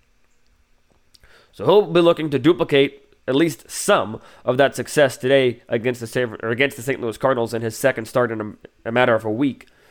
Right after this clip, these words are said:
against them. I think that I will talk a little bit about a positive note right now in,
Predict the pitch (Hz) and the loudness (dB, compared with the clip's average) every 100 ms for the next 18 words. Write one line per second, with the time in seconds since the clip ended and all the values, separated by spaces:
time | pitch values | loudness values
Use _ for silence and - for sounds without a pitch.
0 | _ _ - 117 127 135 - - _ _ | _ _ -10 -4 0 -2 -4 -18 _ _
1 | _ _ _ _ _ _ _ _ - 123 | _ _ _ _ _ _ _ _ -8 -2
2 | 175 185 143 151 - _ _ _ _ _ | 0 0 2 -2 -2 _ _ _ _ _
3 | _ _ 131 139 165 165 - 156 147 139 | _ _ 0 2 2 0 0 -2 0 0
4 | 147 143 131 131 - 131 143 147 143 156 | 0 2 2 2 2 0 2 0 -2 -2
5 | 156 143 151 160 151 | 0 -2 0 -2 -4